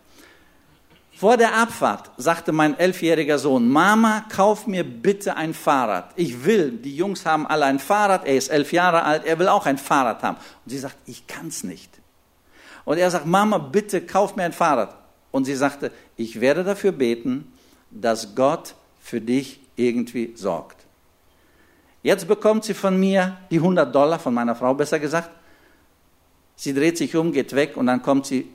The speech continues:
zeugnishaft berichtet und sie sagt, „Das Fahrrad kostet neunundneunzig Dollar.“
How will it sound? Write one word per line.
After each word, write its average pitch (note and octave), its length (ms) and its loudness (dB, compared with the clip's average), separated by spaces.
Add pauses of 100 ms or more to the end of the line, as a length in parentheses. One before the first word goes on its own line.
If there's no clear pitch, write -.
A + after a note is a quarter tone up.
(140)
zeugnishaft C3 540 -2
berichtet B2+ 420 -2
und A#2+ 100 -2
sie A2+ 60 -2
sagt, A#2+ 260 -2
„Das A#2 140 -2
Fahrrad C3+ 480 0
kostet B2 400 -4
neunundneunzig A2+ 720 -2
Dollar.“ E2 360 -6